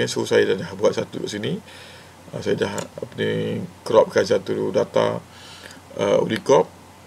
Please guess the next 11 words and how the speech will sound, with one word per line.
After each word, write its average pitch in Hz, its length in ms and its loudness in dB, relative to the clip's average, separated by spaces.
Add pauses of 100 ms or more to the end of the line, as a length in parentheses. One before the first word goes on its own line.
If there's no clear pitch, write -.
(140)
pada 104 160 2
tarikh, 107 320 6 (1500)
uh, 110 400 -2
sorry, 107 160 0
pada - 160 -4
tarikh 104 240 2
pula, 104 160 0
pada 110 240 6 (400)
menggunakan 117 720 2
weekly 104 240 -8
chart. 101 240 2